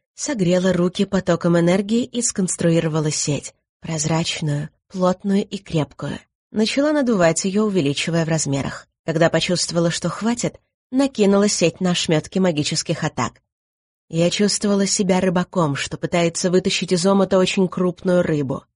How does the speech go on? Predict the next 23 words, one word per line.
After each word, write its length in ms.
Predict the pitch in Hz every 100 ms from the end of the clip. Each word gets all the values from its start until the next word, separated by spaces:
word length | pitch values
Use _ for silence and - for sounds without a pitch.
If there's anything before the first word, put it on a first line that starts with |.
| _
Остатки 460 | - - 269 262 -
ворожбы 480 | 202 208 202 185 220
сопротивлялись 840 | - 196 202 196 190 202 196 -
как 220 | 208 185
живые, 580 | - 196 170 147 139 151 - _ _ _
не 160 | 285 285
желали 460 | 269 262 160 147
сдаваться 600 | 143 151 156 208 - -
и 40 | 151
обращаться 600 | 151 170 - 202 202 196
в 60 |
чистую 480 | - 202 - 196 185 196
энергию, 560 | 175 143 - 151 127 - _ _ _ -
из 120 | 185
которой 380 | - 160 151 147
созданы. 640 | - - 127 147 98 107 - _ _ _
Орешки. 920 | 262 247 240 202 196 - - 165 107 - _ _ _ -
Я 360 | 185 180 180
и 60 | 180
не 120 | 175
с 120 | 165
такими 440 | - 165 170 160 139
справлялась. 840 | - 143 131 135 113 76 - -